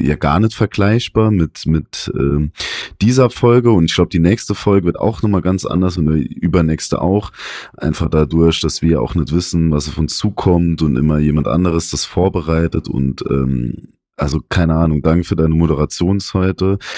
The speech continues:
Ähm, ich fand's mega geil und, ähm, jetzt auf YouTube gehen und eine schöne Folge X-Factor schauen, Alter. <laughs>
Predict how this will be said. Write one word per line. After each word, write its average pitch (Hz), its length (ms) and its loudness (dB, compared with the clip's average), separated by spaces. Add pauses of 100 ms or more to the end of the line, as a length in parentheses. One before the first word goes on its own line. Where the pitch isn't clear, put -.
(280)
Ähm, 67 520 0
ich - 120 -2
fand's - 280 -2
mega 80 320 4
geil 85 560 2
und, 73 520 0
ähm, 71 640 0
jetzt 76 320 -2
auf 71 180 -2
YouTube 92 440 -2
gehen 90 220 4
und 78 160 0
eine 78 100 0
schöne 85 300 2
Folge 85 380 2
X-Factor 69 580 -4
schauen, 67 420 -2
Alter. 67 360 -2
<laughs> 147 1900 2